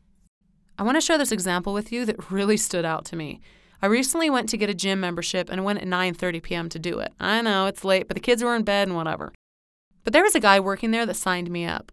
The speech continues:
Honestly, he did not have very good customer service skills and wasn't very happy or nice. So I started talking to him about things to see how his day was. Come to find out, he was supposed to be off work a couple hours ago.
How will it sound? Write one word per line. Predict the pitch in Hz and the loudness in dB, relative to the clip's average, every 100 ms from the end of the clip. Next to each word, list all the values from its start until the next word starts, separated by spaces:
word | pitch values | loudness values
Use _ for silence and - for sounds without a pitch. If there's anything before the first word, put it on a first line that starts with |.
| - | -2
Honestly, | 202 285 277 311 320 311 | 2 2 0 0 0 0
he | 226 | 0
did | 196 180 | -2 -2
not | 180 226 269 | -2 -2 -2
have | 285 262 | -2 0
very | 269 | 2
good | 240 220 | 2 0
customer | 220 214 196 185 | 0 -2 -2 -4
service | - 180 180 | -4 -6 -6
skills | - 185 180 180 | -6 -4 -2 -4
and | 180 175 | -6 -8
wasn't | 190 233 - | -6 -4 -4
very | 226 226 | -4 -4
happy | 185 208 220 190 | -2 -4 -4 -6
or | 170 | -4
nice. | 165 165 - - - - _ _ | -4 -6 -8 -12 -14 -18 _ _
So | - 214 | -6 -2
I | |
started | 220 320 349 | 2 2 2
talking | 233 226 226 | 2 4 2
to | |
him | 190 | -2
about | 175 170 - | 0 0 -2
things | 170 170 175 170 | -4 -6 -6 -10
to | 180 | -10
see | - | -8
how | 180 175 | -4 -4
his | 175 | -4
day | 170 202 | -4 -4
was. | 175 - - - - _ _ _ _ _ | -4 -6 -10 -12 -14 _ _ _ _ _
Come | - 262 | -4 0
to | 330 | 0
find | 311 226 185 | 2 2 4
out, | 180 | 2
he | 190 202 | 2 -2
was | 208 | -2
supposed | - - 220 - 220 262 - | -4 -6 -4 0 0 0 -4
to | |
be | 185 196 | -2 0
off | 185 196 | 0 0
work | 165 165 180 | -4 -6 -6
a | 180 | -10
couple | - 208 214 - | -8 -8 -6 -4
hours | 160 220 226 - | -2 -2 -2 -6
ago. | - 50 - | -8 -10 -10